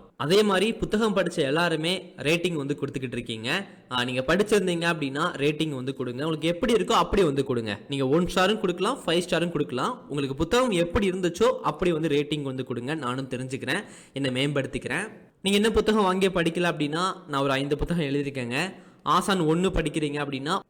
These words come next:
பங்குச்சந்தையை பற்றிய அடிப்படையை வந்து ஸ்ட்ராங்கா கத்துக்கலாம். பாகம் இரண்டு வந்து படிக்கிறீங்க அப்படின்னா பங்குச்சந்தையில என்னெல்லாம் ஸ்ட்ராட்டஜி இருக்கோ அதை சொல்லி கொடுத்துருப்பேன். அதே மாதிரி பிரபஞ்சத்தை வச்சு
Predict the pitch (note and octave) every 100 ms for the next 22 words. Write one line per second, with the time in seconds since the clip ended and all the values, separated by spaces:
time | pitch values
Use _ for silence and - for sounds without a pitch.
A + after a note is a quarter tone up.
0 | D#3 F3 A3 G#3+ G3 F#3 F#3 E3+ F#3 F3+
1 | F3 E3 - E3+ A3 G#3+ F#3+ F3 D#3 G3
2 | G3 D3+ E3 E3+ D3+ - C#3+ B2+ C3+ G3
3 | - - - - - D3+ F#3+ G#3+ E3+ D3+
4 | A3+ C4 A3+ F3+ F#3+ D#3+ D#3+ D#3+ D3+ D3
5 | C#3+ C3 B2 D3+ G#3+ - - - E3+ G3+
6 | B3+ A#3+ G#3+ G#3+ F3+ E3+ G3 G#3+ G#3 E3+
7 | F#3 F#3 D#3+ D3 C3+ F3 C3+ C3+ C3 C#3
8 | C#3 B2 A#2+ C3 C#3 A#2 B2+ C#3+ B2 C#3
9 | F3+ - - - - E3 G#3 A3 A3 F#3+
10 | F3 F#3+ - C#4+